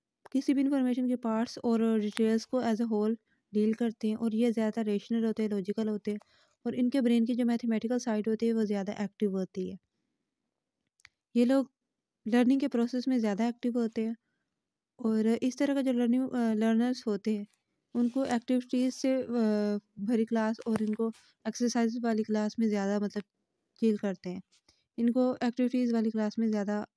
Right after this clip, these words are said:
मतलब अपने आप को एक्सप्रेस करने का मौका मिलता है। इसके बाद है फील्ड डिपेंडेंट स्टाइल।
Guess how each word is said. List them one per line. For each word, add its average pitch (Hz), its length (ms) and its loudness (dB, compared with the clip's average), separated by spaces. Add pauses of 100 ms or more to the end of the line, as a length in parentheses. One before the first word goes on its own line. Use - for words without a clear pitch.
(100)
मतलब 214 220 0
अपने 208 220 -2
आप 208 100 -2
को - 120 -4
एक्सप्रेस 208 400 -4
करने 196 240 -4
का 208 100 -2
मौका 196 280 -4
मिलता 180 280 -8
है। 175 60 -12 (840)
इसके 285 260 -2
बाद 269 220 -2
है 269 40 0
फील्ड 247 280 -2
डिपेंडेंट 233 420 0
स्टाइल। 202 480 -8